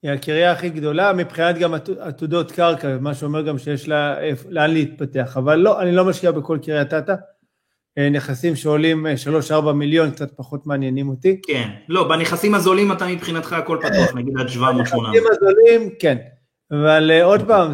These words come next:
Speaker 1: זה חשוב לי גם להסביר, זה, זה תהליך שלקח כמה שנים. וכל פעם עוד רחוב, ועוד רחוב, ועוד רחוב, ועוד רחוב, וזה ללמוד, וזה לעש-, אוקיי, לע-, לעשות שם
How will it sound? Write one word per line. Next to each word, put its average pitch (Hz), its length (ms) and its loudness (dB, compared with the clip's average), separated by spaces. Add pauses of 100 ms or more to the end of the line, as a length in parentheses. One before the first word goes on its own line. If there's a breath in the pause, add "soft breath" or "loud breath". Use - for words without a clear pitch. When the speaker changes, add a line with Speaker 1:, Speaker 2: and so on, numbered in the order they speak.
Speaker 1:
זה 165 420 4
חשוב 165 420 -8
לי 208 200 2
גם 180 220 -2
להסביר, 160 540 0
זה, 156 180 -4
זה 143 160 -6
תהליך 175 460 0
שלקח 175 920 -2
כמה 180 260 0
שנים. 165 460 -6 (640)
וכל 180 300 4
פעם 175 320 4 (120)
עוד 170 220 0
רחוב, 165 520 0 (540)
ועוד 147 280 0
רחוב, 151 600 -2
ועוד 151 260 0
רחוב, 147 480 -4
ועוד 147 260 0
רחוב, 147 380 -2
וזה 135 220 -4
ללמוד, 156 640 2
וזה 139 220 -4
לעש-, 135 380 -4
אוקיי, 170 320 -6
לע-, 156 240 -2
לעשות 160 320 -8
שם 160 200 -4